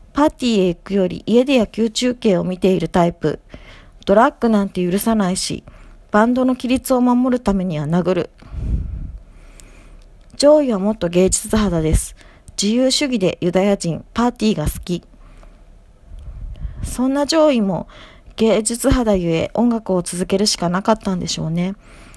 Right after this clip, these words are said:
ラモーンズを続けることで過酷な運命が待ち受けていようとも知らずに。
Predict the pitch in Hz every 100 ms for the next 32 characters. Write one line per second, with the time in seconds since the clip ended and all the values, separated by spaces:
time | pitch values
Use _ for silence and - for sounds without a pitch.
0 | - - - - 190 214 262 285 254 226
1 | 196 180 185 196 202 196 208 180 - -
2 | - - - - 226 220 254 262 285 269
3 | 214 170 165 165 - 214 233 220 202 185
4 | 175 175 165 165 170 156 165 165 170